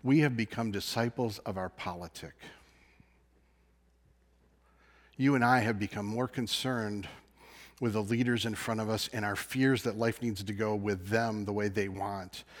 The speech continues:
and lost sight of what it means to be followers of Jesus. We've put the two together.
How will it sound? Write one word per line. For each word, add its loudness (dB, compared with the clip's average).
and -4
lost -4
sight -2
of -2
what -4
it -8
means -6
to -10
be -6
followers -8
of -10
Jesus. -12
We've -2
put -4
the -2
two -2
together. -2